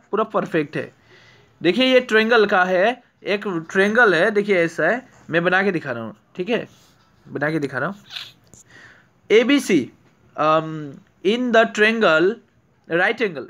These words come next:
right angle ऐसा बनता है, राइट एंगल ट्रायंगल, ये राइट एंगल ट्रायंगल नाम, लेकिन, लेकिन, लेकिन आप अपना मर्जी से नाम नहीं दे सकते। एंगल ए नाइंटी डिग्री, that means ये वाला नाइंटी डिग्री का एंगल ए है,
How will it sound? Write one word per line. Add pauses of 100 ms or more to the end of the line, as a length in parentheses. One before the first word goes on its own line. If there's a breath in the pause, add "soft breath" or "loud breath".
(100)
right
angle
ऐसा
बनता
है, (160)
राइट
एंगल
ट्रायंगल, (1200)
ये
राइट
एंगल
ट्रायंगल (680 soft breath)
नाम, (140)
लेकिन, (160)
लेकिन,
लेकिन
आप
अपना
मर्जी
से
नाम
नहीं
दे
सकते। (440 soft breath)
एंगल
ए
नाइंटी
डिग्री,
that
means
ये
वाला (300)
नाइंटी
डिग्री
का
एंगल
ए
है,